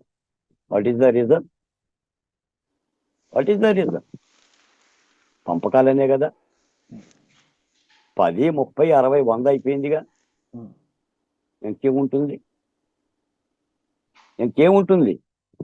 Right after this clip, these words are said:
Speaker 1: వంద అయిపోయింది కదా అక్కడే. అక్కడే అర్థమవుతుంది కదా.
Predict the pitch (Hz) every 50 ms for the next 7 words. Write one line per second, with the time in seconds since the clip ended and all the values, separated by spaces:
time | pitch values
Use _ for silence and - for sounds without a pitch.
0 | - - _ - - - _ _ _ - - - 95 110 147 160 185 185 - -
1 | 196 190 170 151 131 117 113 - - 120 107 85 - - _ _ _ _ _ _
2 | _ _ _ _ _ _ _ _ _ _ _ _ _ _ _ _ _ _ _ _
3 | _ _ _ _ _ _ _ _ _ _ _ _ _ _ _ _ _ _ _ _
4 | - - - - - - 226 233 220 190 175 226 226 220 202 - 175 156 131 120
5 | 120 123 135 123 120